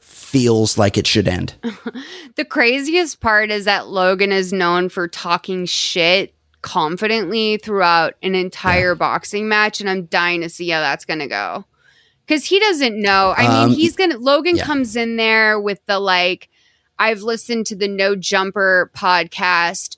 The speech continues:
Speaker 2: sort of, like, street <laughs> language.
Speaker 1: Yeah.
Speaker 2: You know, like,
Speaker 1: Yeah.
Speaker 2: that's, and he definitely overuses A A V E. Like, he is very unfortunate in those moments. And
Speaker 1: A A V E.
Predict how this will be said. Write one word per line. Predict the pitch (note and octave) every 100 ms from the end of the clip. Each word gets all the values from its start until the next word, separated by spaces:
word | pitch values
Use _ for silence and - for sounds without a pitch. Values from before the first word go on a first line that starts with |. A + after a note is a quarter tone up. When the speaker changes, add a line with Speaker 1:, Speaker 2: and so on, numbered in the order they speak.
| -
Speaker 2:
sort | - G#3+ F#3+
of, | F#3
like, | F3 F3+ F3
street | - - - G3 F#3+ G3 F#3 F3 -
<laughs> | G3+ - _ - - - _
language. | D#4 B3+ G#3 G3+ F#3+ F3 C3+ E3+ G#3 - -
Speaker 1:
Yeah. | - C#3+ B2
Speaker 2:
You | A#3
know, | A#3 G#3+ G#3+ A3+
like, | A#3+ A3+
Speaker 1:
Yeah. | F#3+ -
Speaker 2:
that's, | B3 C#4+ -
and | C4 C4
he | - C4+
definitely | A3 C4+ C4 - C#4 C4 B3 C4+ C4
overuses | - B3 A3 A#3+ A#3+ A#3 B3 A3+ B3 B3 F3
A | G#3 G#3+ F3
A | A3+ A3+ A3+
V | G3+ A3 G3 G3+ A#3+ C4+ C#4+ C4+
E. |
Like, | A#3+ A#3 A3 A3
he | - C4 D4
is | B3+
very | G#3+ F#3+ A3 G3+ G#3+ G#3
unfortunate | G3 F#3+ - F#3 F3 - G#3+ G#3+ G#3 -
in | G#3 F#3+
those | F3 E3+ E3
moments. | D#3+ C#3 B2 C#3 C3+ - - _ _ - - - _
And | A3+ A3+ A3+ A3 A3 -
Speaker 1:
A | A#2 A#2+
A | - A#2 A#2+
V | A2 A2 G#2
E. | A2+ C3 G#2